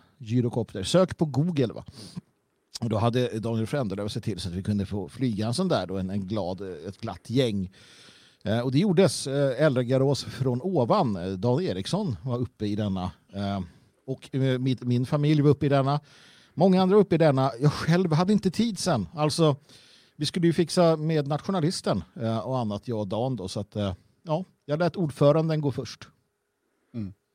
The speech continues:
Speaker 2: Den här gången, ja. När det är buffé brukar det inte vara så.
Speaker 1: Nej, och sen i fronten också kommer jag ta rygg på dig. Du täcker bra.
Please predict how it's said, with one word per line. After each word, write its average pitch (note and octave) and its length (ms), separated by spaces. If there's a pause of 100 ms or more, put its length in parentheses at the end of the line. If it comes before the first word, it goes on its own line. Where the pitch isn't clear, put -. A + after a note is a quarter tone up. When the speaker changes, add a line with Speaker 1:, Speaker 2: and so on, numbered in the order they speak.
(840)
Speaker 2:
Den B2 80
här C3 160
gången, G#2+ 260
ja. F#2+ 180
När A2+ 140
det A#2 60
är - 20
buffé D3+ 400
brukar D3+ 180
det C3+ 60
inte A2+ 120
vara G2 100
så. F#2 160 (800)
Speaker 1:
Nej, D3+ 240
och D3 160
sen E3 160
i D3 40
fronten F3 600
också - 220
kommer B2 260
jag A2+ 120 (840)
ta B2+ 120
rygg C#3 300
på F#2 180
dig. F2+ 240 (280)
Du B2 100
täcker - 380
bra. F#2+ 340